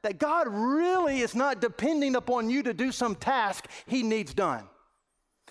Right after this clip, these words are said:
Do you think God could do a better job of it than you could do anyway? Do you think God could make a rock praise him better than you can praise him? That's not the point. What's he after? He's after you.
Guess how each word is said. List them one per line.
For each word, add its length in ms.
Do 80
you 60
think 200
God 300
could 120
do 100
a 40
better 180
job 200
of 120
it 40
than 120
you 80
could 220
do 140
anyway? 440
Do 60
you 40
think 160
God 260
could 140
make 240
a 120
rock 540
praise 340
him 220
better 200
than 140
you 100
can 140
praise 260
him? 80
That's 240
not 340
the 80
point. 580
What's 300
he 160
after? 480
He's 220
after 440
you. 520